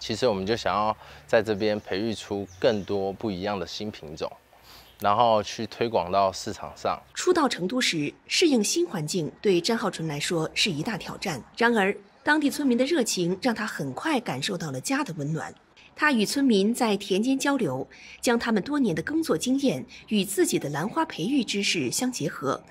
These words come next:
Speaker 2: 探索出了适合当地条件的兰花培育种植方法。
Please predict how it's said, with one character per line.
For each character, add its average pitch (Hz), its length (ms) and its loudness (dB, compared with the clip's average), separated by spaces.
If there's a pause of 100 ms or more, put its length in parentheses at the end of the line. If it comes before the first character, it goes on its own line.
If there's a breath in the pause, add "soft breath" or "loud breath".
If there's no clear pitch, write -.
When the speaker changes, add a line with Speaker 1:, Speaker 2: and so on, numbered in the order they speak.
(120)
Speaker 2:
探 262 120 4
索 220 160 4
出 240 200 0
了 185 240 2
适 - 260 2
合 202 260 0
当 320 300 -2
地 254 160 0
条 156 260 -8
件 254 220 0
的 143 240 -6
兰 180 220 -2
花 311 180 -6
培 156 220 -6
育 220 240 2
种 180 200 -2
植 139 120 -6
方 165 180 -6
法。 - 240 -8